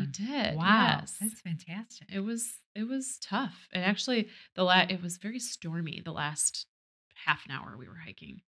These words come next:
Speaker 2: Wow.
Speaker 1: And we, my dad was like, "Uh, I don't know if we're gonna," but we did it. So something that I've definitely learned since Mark's died that,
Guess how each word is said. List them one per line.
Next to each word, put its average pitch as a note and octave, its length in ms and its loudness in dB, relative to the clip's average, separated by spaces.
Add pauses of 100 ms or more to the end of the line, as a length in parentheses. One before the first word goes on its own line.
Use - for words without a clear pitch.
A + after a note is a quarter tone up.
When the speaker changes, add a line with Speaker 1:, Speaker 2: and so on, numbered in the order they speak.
(160)
Speaker 2:
Wow. D#3 160 -8
Speaker 1:
And E3 200 2
we, E3 200 0
my D#3+ 200 -2
dad D#3 260 0
was B2 120 -8
like, - 200 -10
"Uh, - 60 -10
I E2+ 500 -10
don't - 360 -16
know - 420 -12
if G#3+ 140 -12
we're - 100 -14
gonna," - 500 -10 (220)
but F3 180 -2
we G3+ 100 0
did D#4 140 -4
it. - 200 -10
So - 340 -4 (400)
something F#3 400 4
that E3 100 4
I've E3 380 4 (340)
definitely F#3+ 480 2
learned F#3+ 320 6
since G3+ 260 4
Mark's G#3 600 0
died G#3 480 6
that, E3+ 360 8